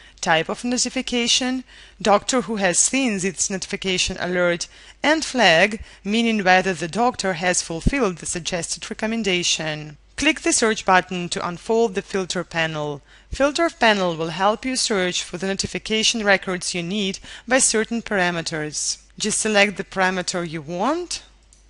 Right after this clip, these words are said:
and click the Find button. To go back to the full list of C D S rules notifications,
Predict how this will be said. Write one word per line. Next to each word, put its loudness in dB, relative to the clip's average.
and 2
click 0
the -2
Find 0
button. -6
To -2
go 6
back 6
to -2
the -6
full 0
list 0
of -2
C -2
D 2
S 4
rules -4
notifications, -4